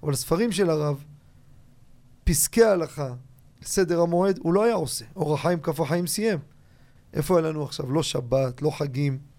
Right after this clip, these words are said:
איפה השו"תים? אבל קודשא ברוך הוא מנהל את העולם. אבל זו הסיבה שהייתה, היה הסכם ביניהם, בין המשפחה אליו. כמובן, אם אני לא טועה, אם אני שמעתי טוב, אפילו שילמו לו.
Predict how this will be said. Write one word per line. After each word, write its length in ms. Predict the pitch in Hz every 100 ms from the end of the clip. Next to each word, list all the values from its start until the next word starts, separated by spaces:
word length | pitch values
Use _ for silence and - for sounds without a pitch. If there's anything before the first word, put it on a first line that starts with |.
| - - - - - -
איפה 240 | 147 175
השו"תים? 480 | 147 - 151 151 139 143 - - - - - - -
אבל 160 | - 226
קודשא 300 | - 180 208
ברוך 200 | 170 151
הוא 120 | 147
מנהל 140 | 143
את 140 | 131 151
העולם. 240 | 123 - - - - - -
אבל 220 | - 160 156
זו 160 | 208
הסיבה 380 | 208 - 170 175
שהייתה, 460 | - 147 131 202 233 262 _ _ _ - -
היה 200 | 147 190
הסכם 380 | 156 - 190 160
ביניהם, 400 | 147 143 180 226 - - - _ _ -
בין 160 | 160
המשפחה 540 | 160 147 - 135 156 139
אליו. 240 | 139 196 175 - - - - - - - - -
כמובן, 300 | 294 320 277 202 - -
אם 60 | 160
אני 100 | 139
לא 120 | 139
טועה, 260 | 139 151 156
אם 120 | 135
אני 80 | 123
שמעתי 380 | - 147 127
טוב, 160 | 120 147
אפילו 160 | 127 139
שילמו 380 | - 147 160 170
לו. 160 | 196